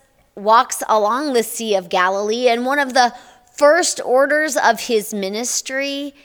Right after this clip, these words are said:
is to pull together a team. Even the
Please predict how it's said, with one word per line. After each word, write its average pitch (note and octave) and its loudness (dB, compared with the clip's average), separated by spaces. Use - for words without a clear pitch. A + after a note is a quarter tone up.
is A#3+ 0
to B3 -2
pull A#3 -2
together G3+ -2
a - -8
team. F#3 -10
Even C#4+ 0
the G3+ -6